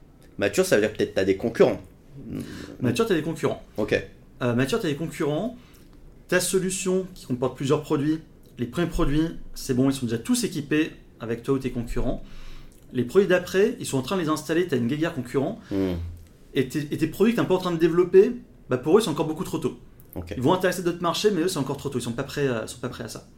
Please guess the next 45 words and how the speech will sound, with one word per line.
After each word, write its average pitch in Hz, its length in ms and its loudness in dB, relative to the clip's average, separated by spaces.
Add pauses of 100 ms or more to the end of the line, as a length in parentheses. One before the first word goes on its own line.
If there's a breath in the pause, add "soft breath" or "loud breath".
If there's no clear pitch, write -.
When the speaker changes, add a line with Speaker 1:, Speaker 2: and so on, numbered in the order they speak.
(320)
Speaker 1:
En - 40 -20
tout - 60 -18
cas, 131 100 6
moi, 113 140 4
c'est, - 260 -6
c'est - 200 -8
très - 140 -2
clair 127 220 0
ce, 92 220 -2
ce 82 140 -6
mécanisme 98 720 0
d'internationalisation, 92 1000 -2
en 82 40 -8
tout 82 120 -12
cas, 95 100 -2
comment 85 260 -4
vous 82 80 0
l'avez 82 240 -2
dé-, 82 200 -4 (180)
déployé, 87 720 -2
euh, 85 240 -4 (580 loud breath)
euh, 82 240 0
chez, - 240 -10
chez - 200 -6
Partout. 139 480 -2 (320 loud breath)
Est-ce 104 160 -2
que 202 100 0
toi, 190 160 4
aujourd'hui, 139 680 6
euh, 95 280 6
pour 92 280 -4
un 95 80 0
peu 117 300 2
aller 92 220 6
vers, 90 280 4
euh, 85 120 2
faire 85 260 -4
une 85 80 -4
forme 90 180 0
de 85 80 -2
conclusion, 98 880 -2 (120)
euh, 85 360 2 (540 loud breath)
est-ce - 200 -12
que - 160 -2
tu, 92 840 -2